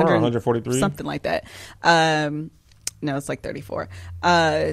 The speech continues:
Speaker 1: sold out. I'm very excited. That includes the vow renewal ceremony, which I am, like, super excited about. Um,
Speaker 2: <laughs>
Speaker 1: so, yeah, so make sure that you, um, register. If you want more information, feel free to go to the love hour dot com.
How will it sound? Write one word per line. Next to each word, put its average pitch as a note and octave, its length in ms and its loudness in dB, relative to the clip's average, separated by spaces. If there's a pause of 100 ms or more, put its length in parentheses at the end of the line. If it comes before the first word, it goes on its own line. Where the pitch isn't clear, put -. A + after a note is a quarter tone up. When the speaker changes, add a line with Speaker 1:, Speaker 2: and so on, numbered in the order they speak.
Speaker 1:
sold - 540 2
out. F#3 260 8
I'm F3 160 4
very F3+ 300 4
excited. F3 440 2
That D#3+ 280 2
includes E3+ 500 -2
the D#3 480 2
vow D#3 280 4
renewal F3+ 440 4
ceremony, F#3+ 720 2
which D#3 300 -2 (100)
I - 80 -6
am, - 160 -6
like, G3 300 -6
super - 720 -4
excited D4 500 0
about. C#4 800 2 (260)
Um, D#3+ 760 2
Speaker 2:
<laughs> E3 80 -4
Speaker 1:
so, A#3 100 6
yeah, B3+ 280 4
so F#3 160 0
make F#3 160 0
sure G3+ 180 4
that F3+ 180 4
you, F3 540 4
um, D#3 180 2
register. F3+ 320 2
If F#3+ 100 -2
you F3+ 60 0
want E3+ 220 -2
more F3 240 4
information, E3 560 -2
feel E3+ 240 2
free E3 200 -2
to D#3 120 -6
go D#3 160 2
to D#3+ 240 -6
the D#3 160 -4
love D#3+ 260 0
hour D#3 260 0
dot D#3+ 220 -2
com. B3+ 320 2